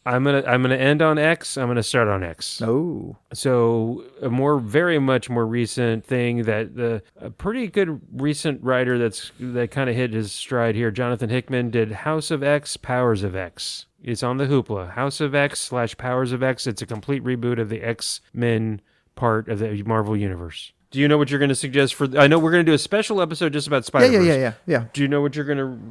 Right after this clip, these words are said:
Speaker 1: suggest for our first episode of next season?
Speaker 2: Yes,
Speaker 1: It
Speaker 2: I, I've decided I'm gonna go older, and
Speaker 1: Ooh.
Speaker 2: we're just gonna do the Superman Red Son.
Speaker 1: Cool.
Speaker 2: 'Cause
Speaker 1: Cool, cool.
Speaker 2: we, we've both wanted to read it. We wanna talk about it. It's a fun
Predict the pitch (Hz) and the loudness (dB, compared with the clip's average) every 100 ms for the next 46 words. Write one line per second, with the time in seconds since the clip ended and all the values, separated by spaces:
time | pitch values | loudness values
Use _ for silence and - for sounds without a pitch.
0 | 120 - 131 139 123 139 123 - 135 139 | -10 -6 0 0 2 2 2 2 0 0
1 | 127 123 139 123 113 117 - 131 113 95 | -2 -2 0 0 -2 -4 -4 -4 -4 -6
2 | 78 - 165 180 156 131 - 151 156 - | -10 -4 2 4 4 4 2 4 4 4
3 | 156 160 - 165 170 180 170 - 139 156 | 4 4 6 6 6 4 2 0 2 2
4 | 180 165 147 147 143 135 151 170 175 165 | 4 2 4 6 6 6 6 8 8 6
5 | 165 160 - _ - 147 135 156 180 _ | 4 -2 -10 _ 0 4 4 4 -2 _
6 | _ _ _ - 139 143 139 139 147 165 | _ _ _ 0 4 4 2 2 2 4
7 | 175 - 165 147 156 156 156 147 147 139 | 2 0 0 2 4 4 4 2 0 0
8 | 139 135 170 156 147 139 127 123 - 120 | 0 0 0 0 0 2 2 2 0 -2
9 | 107 - _ _ _ - 113 - _ - | -2 -10 _ _ _ -4 -4 -4 _ 2
10 | 127 120 113 98 - 139 151 156 151 151 | 4 4 0 -2 -2 2 4 6 4 6
11 | 151 151 151 135 135 135 123 131 135 131 | 4 4 2 2 4 6 4 2 0 2
12 | 139 127 123 131 139 131 - 131 117 | 2 4 4 2 -2 -6 -2 0 -2